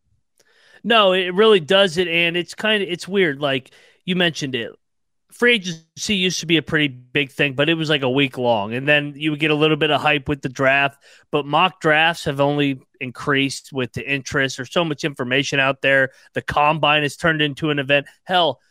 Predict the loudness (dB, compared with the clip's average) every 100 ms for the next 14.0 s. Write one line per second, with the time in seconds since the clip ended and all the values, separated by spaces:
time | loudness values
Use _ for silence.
0 | _ 0 4 4 4 0 -6 -6 -4 -2
1 | 0 0 0 -4 -10 -2 0 0 -2 0
2 | 2 0 0 -2 -2 -8 -8 -2 -2 0
3 | 0 0 -2 -2 -2 0 0 -2 -2 -6
4 | -4 -4 -4 -4 -4 -6 _ _ -2 0
5 | 0 0 0 0 -4 -8 -10 -4 -2 -2
6 | -10 -6 -6 0 2 2 0 0 0 -4
7 | -4 -8 -8 -4 0 -2 -4 _ _ _
8 | -4 0 2 2 0 -2 -8 -4 -2 0
9 | -4 -2 0 2 0 0 -6 -2 -2 -2
10 | 0 2 4 2 -2 -6 -4 -2 -2 -2
11 | -2 -4 -2 -4 -4 -6 -2 -2 -2 0
12 | 0 0 0 -4 -4 -4 -2 -2 -4 -4
13 | -4 0 0 -2 -6 -2 -2 0 -2 -2